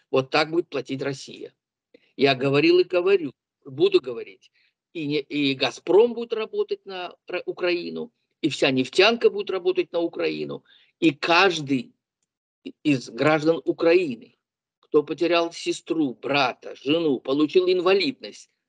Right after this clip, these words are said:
получит сполна, хотя бы в материальном отношении, хотя людей больше не вернёшь. Это трагедия двадцать первого века. Поэтому я думаю, что будет очень,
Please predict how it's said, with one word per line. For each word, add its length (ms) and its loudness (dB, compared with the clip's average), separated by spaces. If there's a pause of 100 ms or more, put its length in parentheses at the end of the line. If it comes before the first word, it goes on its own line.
(300)
получит 640 0
сполна, 760 -4 (880)
хотя 420 0
бы 280 0
в 40 -20
материальном 600 -4
отношении, 640 -14
хотя 380 2
людей 380 2
больше 300 -8
не 120 -10
вернёшь. 560 -12 (240)
Это 340 -4 (380)
трагедия 720 0 (260)
двадцать 480 -6
первого 380 -2
века. 400 -8 (580)
Поэтому 440 2
я 340 0 (220)
думаю, 380 0
что 200 -4
будет 480 -6
очень, 400 -4